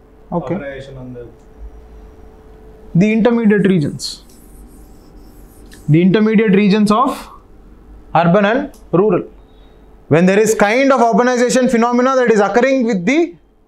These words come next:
Speaker 1: or in the, this intermediate regions, then you call it as this region.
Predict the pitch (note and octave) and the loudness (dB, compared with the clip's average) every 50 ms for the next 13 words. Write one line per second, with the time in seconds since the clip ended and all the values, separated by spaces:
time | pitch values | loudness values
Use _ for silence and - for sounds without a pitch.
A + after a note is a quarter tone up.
0 | _ _ - F3+ G#3+ A#3+ A#3+ A3+ A3+ G#3+ G#3+ A3+ C4+ D#4 D#4 - - - _ _ | _ _ -2 0 0 2 2 2 0 0 0 0 0 -2 -4 -6 -10 -12 _ _
1 | _ _ _ _ _ _ _ _ _ _ _ _ _ _ _ _ - E3 G3 - | _ _ _ _ _ _ _ _ _ _ _ _ _ _ _ _ -4 -2 -2 -2
2 | - - - - - - _ _ _ _ _ _ - G3 A3+ - C4 A#3+ A#3+ B3 | -4 -10 -14 -16 -20 -20 _ _ _ _ _ _ -2 0 0 2 2 2 2 2
3 | A3 A#3+ A3 F3+ A#3+ B3 G#3+ G#3+ G3 F#3 F#3 - - _ _ _ _ _ _ - | 2 0 0 0 0 0 0 -2 -2 -4 -6 -10 -16 _ _ _ _ _ _ -6
4 | D3 F3 G3 G#3 G#3 G3+ G3+ G3 F#3+ G#3 G3+ F#3+ G3 A#3+ D4+ - - - - - | -2 -2 0 0 0 0 0 0 0 0 0 0 0 0 -2 -4 -10 -16 -20 -20
5 | - - _ _ - - - _ _ _ _ _ _ _ _ _ _ _ _ _ | -20 -20 _ _ -20 -20 -20 _ _ _ _ _ _ _ _ _ _ _ _ _
6 | _ _ _ _ _ - _ _ _ _ _ - - - _ _ _ _ _ _ | _ _ _ _ _ -20 _ _ _ _ _ -20 -20 -20 _ _ _ _ _ _
7 | _ _ _ _ _ _ _ _ _ _ _ - - - - _ _ - - - | _ _ _ _ _ _ _ _ _ _ _ -20 -20 -20 -20 _ _ -20 -20 -20
8 | _ - - - - - D#3 F3+ F3 - F3+ F3+ F3+ D#3 - - | _ -20 -20 -20 -6 -4 -2 -2 -2 -2 -2 -2 -4 -4 -8 -16